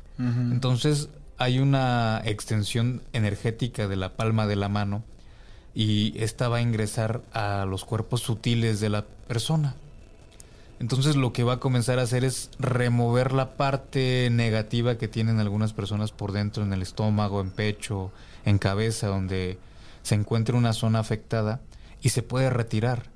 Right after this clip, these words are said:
Speaker 2: El gran detalle de todo esto es que si está muy afectado, estas, pues estas operaciones o estas limpias o despojos, porque es,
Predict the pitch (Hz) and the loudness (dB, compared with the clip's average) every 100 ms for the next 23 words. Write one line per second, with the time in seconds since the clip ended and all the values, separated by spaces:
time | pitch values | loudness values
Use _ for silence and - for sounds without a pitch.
0 | - - - 120 120 127 131 117 123 120 | -20 -8 2 2 4 2 0 0 0 2
1 | 117 110 117 117 120 113 117 107 - 110 | 0 0 0 2 0 0 -4 -4 -2 -2
2 | 101 - 117 123 123 117 113 - 120 113 | -2 0 2 2 2 0 -2 -2 -2 0
3 | 123 - - - - - - 110 - - | -4 -6 -18 -20 -20 -8 0 0 0 -2
4 | 127 120 113 107 104 - - - - - | 0 2 2 0 -2 -6 -12 -16 -20 -20
5 | - - - - - - - 101 107 139 | -20 -20 -20 -20 -20 -8 -2 0 0 0
6 | 123 110 107 98 95 107 104 107 107 - | 0 0 0 -2 -2 -4 -2 -2 -4 -6
7 | 104 95 110 101 101 104 104 110 98 92 | -4 -4 -2 -2 0 0 -2 -4 -4 -6
8 | - - - 98 92 98 - 127 117 - | -14 -18 -8 -4 0 -2 -2 -2 -2 -2
9 | 95 - - 95 - 95 98 - | -8 -8 -10 -10 -6 -6 -6 -8